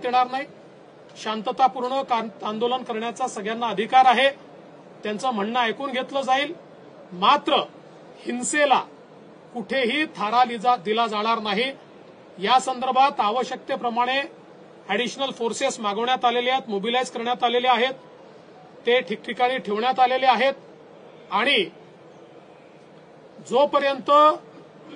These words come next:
या ठिकाणी शांतता होत नाही आणि अशा फोर्सेसला त्या ठिकाणी पकडलं जात नाही, तोपर्यंत पोलिसाची कारवाई सुरू राहील.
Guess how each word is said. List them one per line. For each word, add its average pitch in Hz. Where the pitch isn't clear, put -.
या 226
ठिकाणी 247
शांतता 226
होत 233
नाही 269
आणि 262
अशा 247
फोर्सेसला 240
त्या 247
ठिकाणी 254
पकडलं 294
जात 269
नाही, 202
तोपर्यंत 262
पोलिसाची 247
कारवाई 220
सुरू 226
राहील. 214